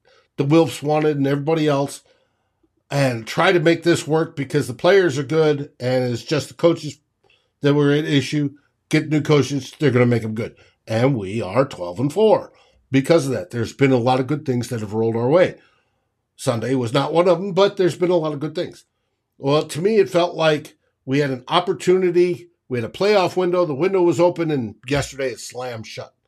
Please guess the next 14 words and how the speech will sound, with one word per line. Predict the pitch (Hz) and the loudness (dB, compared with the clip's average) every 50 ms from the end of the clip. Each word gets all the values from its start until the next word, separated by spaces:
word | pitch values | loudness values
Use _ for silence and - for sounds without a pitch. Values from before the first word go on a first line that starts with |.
| _ _ _ _ _ _ _ _ _ _ _ _ _ _ _ _ _ _ _ _ _ _ _ _ _ _ _ | _ _ _ _ _ _ _ _ _ _ _ _ _ _ _ _ _ _ _ _ _ _ _ _ _ _ _
But | 135 120 160 165 165 | -14 -2 -2 -2 0
th-, | 180 196 165 | 0 0 2
I | 175 175 | 4 4
have | 180 165 | 4 4
an | 165 | 4
opti-, | 165 180 175 170 175 - 170 156 147 - _ _ _ _ _ _ | 4 4 4 2 2 0 -2 -2 -2 -8 _ _ _ _ _ _
optimistic | 165 165 160 - 156 151 160 156 151 - 156 143 | -4 -4 -2 -2 -2 0 0 -2 -2 -6 -10 -10
side | - - 139 127 120 107 | -4 -4 -2 -2 -2 -6
of | 98 | -8
me | 98 90 - _ _ _ _ _ _ _ _ _ _ _ _ _ _ _ _ _ _ _ _ _ _ _ _ _ _ _ _ _ _ _ _ _ _ _ _ _ | -12 -14 -18 _ _ _ _ _ _ _ _ _ _ _ _ _ _ _ _ _ _ _ _ _ _ _ _ _ _ _ _ _ _ _ _ _ _ _ _ _
that | 143 156 147 | -4 -4 -4
says, | 156 - 165 143 123 107 - - - _ _ _ _ _ _ _ | 0 0 2 2 2 -2 -4 -12 -18 _ _ _ _ _ _ _
first | - 190 208 202 - - | 2 2 4 4 2 2
off, | 143 127 123 123 120 - - | 0 0 0 -2 -6 -10 -16